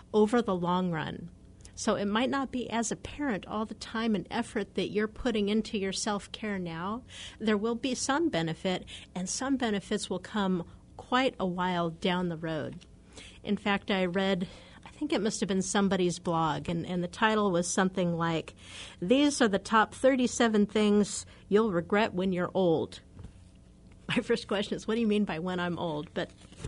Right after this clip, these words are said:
that's beside the point. So I thought it was very interesting because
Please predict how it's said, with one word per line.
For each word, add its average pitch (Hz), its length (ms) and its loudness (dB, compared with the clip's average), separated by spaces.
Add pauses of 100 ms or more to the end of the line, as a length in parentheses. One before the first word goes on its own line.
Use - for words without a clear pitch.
(140)
that's 202 220 -4
beside - 380 -8
the - 60 -10
point. - 340 -10 (760)
So 220 300 6 (320)
I 240 80 6
thought 302 220 6
it 262 40 6
was 208 140 6
very 240 200 4
interesting 196 580 0
because 190 520 -2